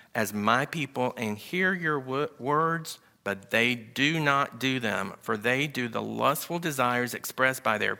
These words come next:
mouth, and their heart goes after their gain." What's he telling them? What's he saying?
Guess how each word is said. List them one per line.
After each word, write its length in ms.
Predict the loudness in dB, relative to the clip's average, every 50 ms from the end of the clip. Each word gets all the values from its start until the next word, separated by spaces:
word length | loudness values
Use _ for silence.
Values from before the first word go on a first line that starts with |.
| -8 -6
mouth, 400 | 0 2 2 2 2 0 -4 -6 -16 -18 -18 -16 -16 -14 -10 -4
and 120 | -2 0 2
their 140 | 2 0 0
heart 540 | -2 -2 2 4 4 4 2 0 -4 -2
goes 260 | 0 2 2 2 0 -2 0
after 380 | 2 2 2 2 0 -2 -4 -2
their 200 | -2 -2 -2 -2
gain." 600 | -2 -2 -2 -2 -2 -2 -6 -10 -14 -16 -18 -20 -20 _ _ _ _ _ _ _ _ -20 -20 -20 -20 _ _ _ _ _ _ _ _ _ _ _ _ _ _ _ _ _ _ _
What's 140 | -8 -6 -4
he 100 | -4 -6
telling 400 | -4 -2 -2 0 0 0 -2 -4
them? 220 | -6 -8 -10 -14 -18 _ _ _ -8
What's 160 | -6 -4 -2
he 80 | -2 -2
saying? 500 | 0 0 0 0 0 -2 -6 -10 -14